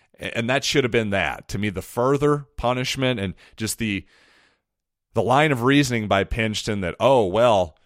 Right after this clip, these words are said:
you know, this isn't fair to the rest of the girls, and we've been practicing for a week without A'ja, so this might mess up our, our rhythm and flow." That just didn't make any sense, because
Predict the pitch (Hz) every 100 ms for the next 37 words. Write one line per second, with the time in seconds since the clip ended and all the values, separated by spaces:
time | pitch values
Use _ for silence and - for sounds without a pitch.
0 | _ - 127 110 90 80 _ _ _ _
1 | _ _ _ - 127 139 156 135 - 135
2 | 135 113 110 135 - 120 101 113 110 110
3 | 104 104 82 76 117 127 107 127 120 -
4 | 131 127 117 - 101 90 107 120 - 92
5 | 107 123 104 90 90 92 87 - 101 110
6 | 113 101 90 90 101 113 110 107 - 92
7 | 85 76 - - 85 80 98 117 113 107
8 | 90 78 - 101 117 110 101 - - 127
9 | 160 180 165 143 131 131 123 98 - 131
10 | 113 65 - 92 - 101 90 90